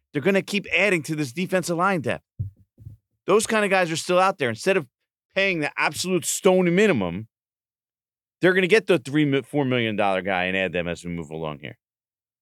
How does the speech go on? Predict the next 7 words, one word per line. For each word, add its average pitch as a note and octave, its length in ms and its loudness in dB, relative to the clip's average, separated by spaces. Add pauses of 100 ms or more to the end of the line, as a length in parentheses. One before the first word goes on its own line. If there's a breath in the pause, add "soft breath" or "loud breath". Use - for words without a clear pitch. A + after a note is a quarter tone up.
(120)
That's D#3 280 0
what D3+ 100 0
he D3 100 0
was B2+ 160 -6
talking A#2 360 -2
about. C#2+ 220 -14 (2500)
So, A2+ 500 2